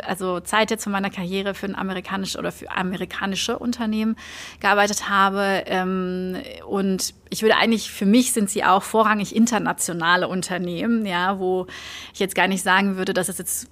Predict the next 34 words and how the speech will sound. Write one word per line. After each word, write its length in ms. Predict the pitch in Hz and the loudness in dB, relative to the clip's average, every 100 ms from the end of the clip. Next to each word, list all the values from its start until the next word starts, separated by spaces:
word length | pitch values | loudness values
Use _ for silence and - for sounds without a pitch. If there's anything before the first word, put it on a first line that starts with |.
| _ - | _ -10
sehr 560 | 165 196 196 196 202 | 0 4 6 6 6
stark 280 | - 180 180 | 2 -2 -2
amerikanisch 640 | 196 196 190 - - 302 - | -2 0 -2 -4 -2 0 -2
geprägt 280 | 254 254 240 | -2 -4 -2
ist. 60 | |
Natürlich 260 | 208 185 - | -4 -4 -2
schon 300 | 214 233 233 | 2 2 0
zum 180 | 202 190 | -4 -6
gewissen, 720 | 190 196 196 202 196 196 - | -4 -4 -2 0 0 -2 -4
äh, 480 | 190 185 175 170 | -4 -2 -2 -4
ne, 220 | 214 269 285 254 | -2 -2 -2 -8
eine 120 | 190 | -6
gewisse 260 | 196 - | -4 -2
Hinsicht 340 | 180 202 185 - | 0 0 -2 -2
schon, 240 | 196 214 | 0 2
aber 220 | 185 190 | 2 0
es 100 | 180 | -2
ist 140 | 185 185 | -4 -8
jetzt 180 | 175 190 | -6 -4
nicht, 260 | 185 - - - - - - - | -4 -6 -14 -18 -18 -20 -16 -6
dass 220 | 180 - | -4 0
bei 140 | 180 | 0
uns 220 | 185 196 | 2 2
nur 100 | 208 | 2
amerikanische 800 | 180 185 185 - 277 277 - 214 | 0 -2 -4 -2 4 4 4 0
oder 340 | 214 185 180 202 | 2 2 0 -4
vermehrt 420 | - 190 220 269 | -2 0 4 2
amerikanische 640 | 220 220 214 - 214 214 208 | 2 0 -2 -4 -2 -2 -2
Leute 340 | 202 202 - | -2 -2 0
arbeiten, 280 | 196 202 196 | 0 2 0
sondern 140 | 196 | -4
sehr 160 | - 196 | -4 -2
international 920 | 202 202 190 - 175 175 175 233 160 - | -2 -2 -4 -4 -4 -2 0 0 -2 -2
auch, 360 | 175 294 - | -2 -2 -6